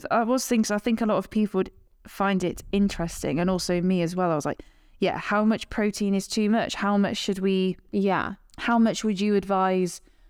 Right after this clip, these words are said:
Speaker 1: I guess, like, an average male and female
Speaker 2: Yeah.
Speaker 1: to consume a day?
Speaker 2: So zero point eight grams of protein per kilogram of your body weight is what you should be targeting. Um, I believe,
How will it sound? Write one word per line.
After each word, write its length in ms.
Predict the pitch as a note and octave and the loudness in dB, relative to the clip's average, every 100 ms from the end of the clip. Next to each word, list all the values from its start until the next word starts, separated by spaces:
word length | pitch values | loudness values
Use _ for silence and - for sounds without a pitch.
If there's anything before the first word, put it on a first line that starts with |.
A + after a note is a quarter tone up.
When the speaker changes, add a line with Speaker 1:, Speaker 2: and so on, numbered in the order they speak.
| _ - | _ -4
Speaker 1:
I 60 | |
guess, 220 | G3 F#3 | -4 -2
like, 140 | F#3+ F3+ | -2 -2
an 100 | G3 | -2
average 720 | - F#3 G3 F#3 F3+ - - - _ _ _ _ | 0 -2 -2 0 0 -4 -12 -16 _ _ _ _
male 340 | G3 G3 F#3+ F#3 | 2 2 2 2
and 140 | F3+ | 0
female 600 | - G3 F#3+ F3 E3 - | 0 0 2 0 -2 -2
Speaker 2:
Yeah. 260 | G#3 G3+ G3+ | 0 0 0
Speaker 1:
to 120 | F3+ | -2
consume 560 | - G3+ - G#3 G3+ F#3+ | -2 -2 -2 0 2 2
a 60 | F3+ | 0
day? 500 | F#3 A2 A2+ F#3+ - _ | 0 0 -2 -6 -10 _
Speaker 2:
So 640 | - - B3+ B3+ B3+ B3+ - _ - - _ - _ _ _ - _ A3 | -6 0 2 2 2 2 -2 _ -20 -20 _ -20 _ _ _ -20 _ -4
zero 260 | B3+ D4 | 2 2
point 280 | D4 C#4+ C4 | 2 2 2
eight 220 | A#3 G3 | 2 0
grams 360 | G3 G#3+ G3+ G3 | 0 0 0 0
of 100 | F#3+ | -2
protein 800 | - G3+ G3+ - E3 D#3 G3 C4 - - - - - | -2 0 0 0 0 2 2 0 -4 -14 -16 -16 -6
per 320 | G3+ G3 G3 | 0 0 0
kilogram 520 | - G3+ F#3+ F#3+ E3+ | 0 -2 0 0 0
of 160 | E3+ F3+ | 0 -2
your 120 | E3 | 0
body 280 | E3+ E3 D#3+ | 0 0 0
weight 220 | D#3+ - | 0 -2
is 140 | - | -4
what 100 | E3 | -4
you 100 | - | -4
should 220 | - D#3 | -4 -4
be 100 | D3+ D#3 | -2 -4
targeting. 680 | D#3 D3 E3+ - - - - - _ _ _ _ _ - | -4 -6 -6 -10 -12 -14 -16 -18 _ _ _ _ _ -4
Um, 380 | F3 E3+ E3+ E3+ | 0 0 0 0
I 120 | F3 F3+ | -2 0
believe, 280 | F3+ F#3 | 0 0